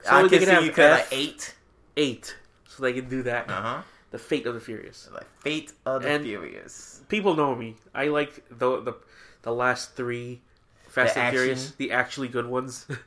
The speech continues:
Speaker 1: <laughs> You know, so that, so far they've had one, two, three, four, five, six, seven. There's seven movies total in this series, and it started only getting good when The Rock joined in part five. <laughs>
Speaker 2: Uh.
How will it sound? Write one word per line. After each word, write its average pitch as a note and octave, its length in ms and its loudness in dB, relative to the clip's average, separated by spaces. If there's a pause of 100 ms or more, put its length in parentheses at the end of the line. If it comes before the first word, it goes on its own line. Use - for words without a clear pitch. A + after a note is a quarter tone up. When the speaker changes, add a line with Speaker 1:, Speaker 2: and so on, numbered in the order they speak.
(100)
Speaker 1:
<laughs> - 320 -20
You B2 120 -8
know, A#2+ 180 -6
so B2 140 -14
that, C3 220 0
so D#3 140 2
far C#3 260 -2
they've A#2 160 -6
had A2 200 -6 (260)
one, A2+ 200 -10
two, A#2+ 140 -14
three, A#2 240 -10
four, A2+ 420 -6 (140)
five, A#2 220 -4
six, A#2 220 -12
seven. A2+ 280 0
There's A2+ 160 -10
seven C#3+ 200 -2
movies B2+ 240 -8
total A#2 300 -4 (540)
in A#2+ 120 -10
this A#2 180 -6
series, A2+ 500 -8 (240)
and A#2+ 100 -10
it B2 40 -8
started C3+ 260 4
only B2+ 140 -2
getting A#2+ 220 -2
good B2 200 0
when A#2 120 -2
The A#2+ 100 -4
Rock B2 240 0
joined A#2+ 220 -6
in A2 60 -14
part A2+ 260 -4
five. A#2 360 -4 (100)
<laughs> - 40 -18
Speaker 2:
Uh. C#3+ 100 -8